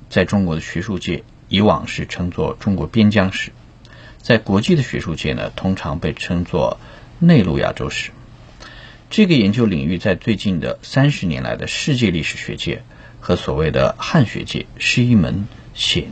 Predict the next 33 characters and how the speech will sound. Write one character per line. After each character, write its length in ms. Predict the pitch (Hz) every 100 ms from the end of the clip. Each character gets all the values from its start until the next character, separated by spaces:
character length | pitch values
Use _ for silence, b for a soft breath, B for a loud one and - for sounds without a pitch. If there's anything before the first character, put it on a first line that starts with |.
| -
学。 320 | - 76 113 - - - - B B B B B
尤 140 | - 143
其 220 | - 147
是 320 | - 117 -
从 220 | - 107 107
中 200 | 151 143
国 160 | 98
读 160 | 87 90
者 140 | 73
的 60 | 82
角 200 | - 50
度 140 | -
看 300 | - - 73
呢， 100 | - - B B B B
最 160 | 117
近 120 | 107 95
二 140 | 101
十 100 | -
多 140 | 92
年 180 | 90 82
来， 280 | 67 - - - b b b -
由 360 | 104 90 92 -
美 180 | 95 78
国 240 | - 85
的 100 | 107
汉 200 | - 104
学 140 | -
研 120 | 76 82
究 140 | 82
界 180 | - 73
开 240 | - 90
启 220 | 82 -
的 240 | - -